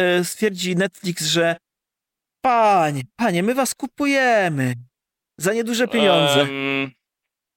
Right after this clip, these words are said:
Speaker 2: nie wydaje mi się, że Netflix miał tyle pieniędzy, żeby był w stanie Warnera
Speaker 1: E,
Speaker 2: wykupić.
Speaker 1: w tej chwili Netflix jest jedyną firmą, która zarabia na streamingu cały czas.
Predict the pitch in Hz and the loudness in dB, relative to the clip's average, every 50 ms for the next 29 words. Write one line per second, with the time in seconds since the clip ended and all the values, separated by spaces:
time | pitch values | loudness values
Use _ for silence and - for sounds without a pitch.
0 | _ - - 135 143 147 139 139 147 135 156 147 143 139 139 135 139 135 135 131 | _ -10 -6 -4 -2 -2 -2 -2 0 0 2 2 0 0 -4 -6 -6 -4 -2 -2
1 | 131 131 131 131 - - 123 131 131 123 - - 131 123 117 - - 127 123 123 | 0 -2 -4 -4 -6 -6 -4 -4 -4 -4 -2 -2 -2 -2 -2 -2 -4 -4 -4 -4
2 | 123 120 123 120 117 120 117 - - 123 117 113 110 113 180 - - 175 180 180 | -4 -4 -4 -4 -4 -4 -6 -4 -4 -2 0 2 2 4 4 4 4 4 2 0
3 | 180 175 185 160 156 147 - - - 202 330 - - 440 359 240 196 180 190 226 | 0 -2 -6 -10 -16 -18 -10 -4 -4 -4 -4 -4 -6 -4 -4 -2 -2 -2 -4 -4
4 | _ - 269 240 - - 202 190 - 196 190 175 185 208 214 208 202 180 - 202 | _ -6 -8 -8 -6 -4 -6 -4 -2 -2 -4 -2 -2 -2 -2 -2 -2 -4 -6 -8
5 | 196 190 185 185 175 - - 175 165 147 160 156 160 160 151 156 156 151 147 147 | -6 -4 -4 -4 -4 -4 -2 -2 -2 0 0 0 0 0 0 -2 -2 -2 0 0
6 | 143 147 147 143 143 - - 147 143 139 135 139 143 - - 135 127 135 - 104 | 0 0 0 -2 -4 -6 -10 -10 -10 -8 -8 -10 -10 -6 -4 -4 -4 -4 -6 -8
7 | - - - | -10 -12 -18